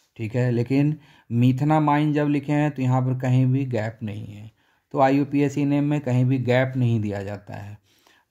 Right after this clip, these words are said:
सो पूरा कंटिन्यूअस लिखना है। बस यही ध्यान रखना है, कॉमन नेम में बीच में गैप रहता है, जैसे मिथाइल है फिर अमाइन है,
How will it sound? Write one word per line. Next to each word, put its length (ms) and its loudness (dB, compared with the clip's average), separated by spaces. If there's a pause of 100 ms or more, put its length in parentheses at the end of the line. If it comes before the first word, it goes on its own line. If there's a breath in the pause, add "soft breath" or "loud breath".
(120)
सो 160 -8
पूरा 440 4
कंटिन्यूअस 840 0
लिखना 300 -8
है। 140 -8
बस 220 -6
यही 140 0
ध्यान 300 0
रखना 240 -2
है, 100 0
कॉमन 340 0
नेम 180 0
में 200 0
बीच 220 -4
में 160 -4
गैप 180 -6
रहता 100 -8
है, 80 -8
जैसे 180 -6
मिथाइल 440 -2
है 100 -2
फिर 180 -6
अमाइन 420 -4
है, 160 -8